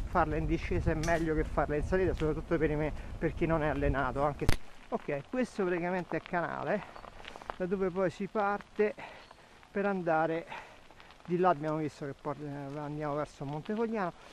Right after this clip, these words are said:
Qui invece entriamo dentro Montevenere, qua dentro, e eccolo qua, Montevenere.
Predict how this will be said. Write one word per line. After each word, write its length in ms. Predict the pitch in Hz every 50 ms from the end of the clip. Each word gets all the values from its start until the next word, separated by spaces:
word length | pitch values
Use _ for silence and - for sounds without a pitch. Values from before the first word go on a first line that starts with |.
| - - - -
Qui 100 | - 269
invece 500 | 247 226 208 180 160 139 196 208 208 -
entriamo 460 | 208 208 190 - 220 214 196 190 190
dentro 340 | 190 196 196 185 - 185 185
Montevenere, 760 | 180 180 170 165 - 175 151 139 135 131 131 127 127 135 131 - - - -
qua 120 | - 170 151
dentro, 500 | 127 - 135 123 123 123 - 147 139 135 - - - - - - - - - - - - - - -
e 840 | - 180 180 180 180 180 175 175 175 175 175 175 175 175 175 175 135 - - - - - - - - - - - - - - - - - - - - - - - - - - - -
eccolo 360 | - 190 180 - - 151 139 135
qua, 160 | - 160 151
Montevenere. 760 | 160 170 175 170 - - 151 143 135 123 - 139 135 -